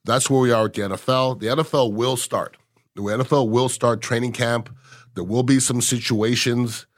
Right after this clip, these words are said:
Uh, they will have some, you know, flare-ups like they did in baseball,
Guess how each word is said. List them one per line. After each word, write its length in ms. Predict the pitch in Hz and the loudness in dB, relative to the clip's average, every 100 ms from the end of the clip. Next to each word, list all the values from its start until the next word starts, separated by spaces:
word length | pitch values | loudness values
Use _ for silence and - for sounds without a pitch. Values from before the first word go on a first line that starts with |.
| _ _ _ _ _ | _ _ _ _ _
Uh, 280 | 95 101 98 | -2 0 -2
they 180 | 95 | -2
will 240 | 107 113 127 | 0 4 4
have 300 | 127 127 120 | 4 0 -2
some, 520 | - 123 117 113 107 - | -4 -4 -4 -6 -10 -12
you 140 | - 117 | -8 -4
know, 360 | 110 107 107 - _ _ _ | 0 0 -2 -6 _ _ _
flare-ups 560 | - 131 131 123 117 120 | -4 2 4 4 0 -2
like 100 | 110 | -2
they 80 | |
did 180 | 107 120 | 0 2
in 120 | 120 | 0
baseball, 600 | 107 117 123 - 123 123 | 2 0 0 0 0 0